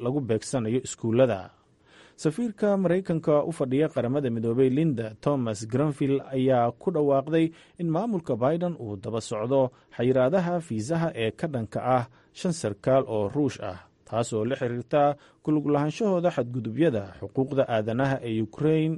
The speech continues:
oo ay ku jiraan musaafiriinta qasabka ah iyo xiritaanka carruurta Ukraine. Waxayna tiri, "Ha qaldamin, saraakiisha Ruushka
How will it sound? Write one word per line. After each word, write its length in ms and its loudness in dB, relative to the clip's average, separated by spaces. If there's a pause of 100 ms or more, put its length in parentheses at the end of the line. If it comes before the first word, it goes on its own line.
(100)
oo 200 -2
ay 200 -6
ku 160 -4
jiraan 460 2 (300)
musaafiriinta 680 0 (120)
qasabka 560 -4
ah 220 2 (220)
iyo 240 2
xiritaanka 680 -4 (120)
carruurta 400 -4
Ukraine. 480 -2 (520)
Waxayna 380 0
tiri, 300 2 (1300)
"Ha 120 -2
qaldamin, 560 0 (480)
saraakiisha 680 -2 (160)
Ruushka 460 2